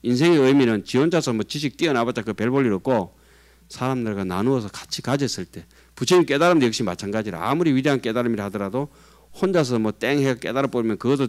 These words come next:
좋은 게 하지만은 별 볼 일 없는 것이라. 일체 중생하고 같이 해양했다는 그런 의미가 있기 때문에 그것은 가치가 비로소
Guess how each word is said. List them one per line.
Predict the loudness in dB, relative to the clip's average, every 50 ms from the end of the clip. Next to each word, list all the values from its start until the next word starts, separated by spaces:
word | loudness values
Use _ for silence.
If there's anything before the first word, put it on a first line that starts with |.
| -4
좋은 | -2 0 2 4 4 4 4
게 | 2 2 0 0
하지만은 | -2 -2 -2 -2 0 0 0 0 -2 -2 -6 _ _ _ _
별 | -2 0 0 2
볼 | 2 2 0 0
일 | 0
없는 | -2 -2 -4 -6
것이라. | -8 -12 -16 -20 -20 -20 -20 _ _ _ -20 -20 _ _ -20 -20 -20 -20 _ _ _ -6
일체 | -4 -2 0 0 0
중생하고 | 0 0 0 0 2 2 2 2 2
같이 | 2 0 -2 -2 -4
해양했다는 | -4 -2 0 2 2 2 2 0 0 0 0 0 0 -2
그런 | -2 -2 -2 0
의미가 | 2 4 4 6 6 4 2
있기 | 2 0 -2
때문에 | -2 -2 -2 0 0 -2 -2 -2 -4 -6
그것은 | -8 -8 -8 -6 -6 -6 -8 -8 -10
가치가 | -8 -6 -6 -4 -4 -6 -4 -2 -2 -2 -2 -4 -8 _ _ _ _ _ _ _ _ _ _
비로소 | -8 -6 -4 -4 -4 -6 -6 -8 -8 -8